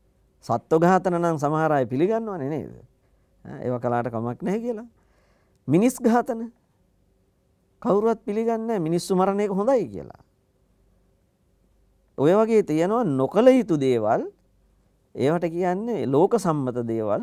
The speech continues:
ලෝකාධිපති ධම්ම. ලෝකාධිපතේය. හොඳ ඒවත් තියෙනවා. මිනිස්සුන්ට ගරු කරන එක, සලකන එක, පිළිගන්න එක, ඈ, උදව් කරන එක. ඒවත් කවුරුත් අනුමත කරන ඒවා ක්‍රමේ විතරයි පොඩි වෙනස්කම් තියෙන්නේ.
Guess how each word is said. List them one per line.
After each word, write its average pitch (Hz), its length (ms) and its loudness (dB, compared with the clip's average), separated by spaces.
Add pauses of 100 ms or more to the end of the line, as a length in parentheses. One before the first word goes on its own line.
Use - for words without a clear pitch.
(100)
ලෝකාධිපති 165 800 -2
ධම්ම. 139 280 -4 (1000)
ලෝකාධිපතේය. 110 1000 -6 (800)
හොඳ 190 140 2
ඒවත් 254 500 2
තියෙනවා. 160 360 -6
මිනිස්සුන්ට 117 520 -6
ගරු 110 240 -6
කරන 160 300 -8
එක, 151 180 -8
සලකන 107 480 -6
එක, 170 240 -8
පිළිගන්න 120 600 -6
එක, 165 140 -10 (1080)
ඈ, 165 120 -2
උදව් 117 340 0
කරන 185 280 -4
එක. 180 160 -10 (880)
ඒවත් 185 320 4 (680)
කවුරුත් 190 360 0 (100)
අනුමත 190 360 -2
කරන 190 260 -4
ඒවා 202 220 -2 (140)
ක්‍රමේ 175 400 4
විතරයි 226 340 2
පොඩි 214 220 -2
වෙනස්කම් 151 580 0
තියෙන්නේ. 87 440 -10